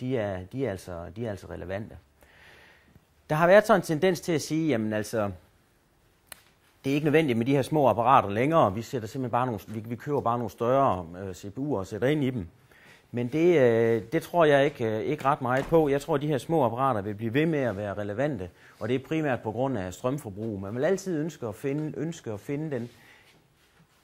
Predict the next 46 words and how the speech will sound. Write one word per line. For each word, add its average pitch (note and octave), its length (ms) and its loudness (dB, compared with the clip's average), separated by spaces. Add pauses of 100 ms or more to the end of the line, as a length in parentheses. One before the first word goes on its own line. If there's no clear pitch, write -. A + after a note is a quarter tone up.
(360)
den D#3 220 2 (640)
regnekraft, C3+ 580 -2
der B2 60 -2
lige D3+ 140 -4
præcis C#3+ 240 -6
kan A2+ 180 -6
løse D3+ 280 -2
opgaven, A2 640 -2 (120)
og A2 160 -10
som G#2+ 200 -12
bruger C3+ 160 -4
så A#2 120 -8
lidt C3+ 140 -4
strøm A2 280 -8
som F#2 140 -16
overhovedet G#2+ 320 -8
muligt. G#2+ 340 -10 (460)
Så - 160 -10
derfor C3+ 280 -2
så, C3+ 380 -2
øh, G#2+ 320 -4
tror C#3+ 220 -2
jeg, B2 380 0
at G#2 160 -8
det, D3+ 60 0
at D3 120 2
man A2+ 140 -4
kan G#2+ 140 -8 (140)
gøre A2+ 160 -2
det G#2+ 140 -4
nemmere C#3+ 280 0
at A2+ 60 -2
programmere A#2+ 380 -6
de A#2 60 -6
her B2 100 -4
små C3 200 -6
apparater, G#2 360 -4
det A2 100 -6
vil A2 80 -6
fortsætte B2 420 -8
med G#2+ 80 -8
at F#2 100 -10
være, F2 280 -12
være F#2+ 160 -8
relevant G#2 440 -4
også - 380 -6